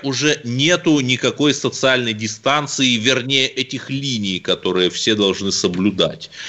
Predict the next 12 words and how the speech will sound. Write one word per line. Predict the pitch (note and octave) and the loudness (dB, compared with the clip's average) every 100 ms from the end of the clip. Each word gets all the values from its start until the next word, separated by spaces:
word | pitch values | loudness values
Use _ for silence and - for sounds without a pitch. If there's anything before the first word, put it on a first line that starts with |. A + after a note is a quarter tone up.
| - | -2
И | F#2+ | 0
знаете, | F#2 C3+ G#3 E3 C#3+ | 4 4 4 4 2
ничего, | B2 C3 - B2+ A#2 E3 G#3 - - - | 0 0 2 2 2 2 0 -4 -18 -10
страна | G2 - A2 A2+ A2+ A#2 C#3 F3+ G3 _ _ _ | -8 0 2 2 -2 -4 0 0 -2 _ _ _
живёт, | F#2+ G2 A2+ A2+ F3 G3+ - - - | -6 0 4 6 4 2 -6 -20 2
то | G#2+ | 4
есть, | G#2+ - - | 4 0 2
э, | G#2+ G#2 - - - | 4 4 0 -16 -2
э, | G2+ | 0
и | - | 0
сами | C3 F#3 F3 B2 | 0 2 0 0
африканцы | G#2+ - C3 G#3+ B3 A3 - D#2+ | -4 -4 0 0 0 -4 -4 -6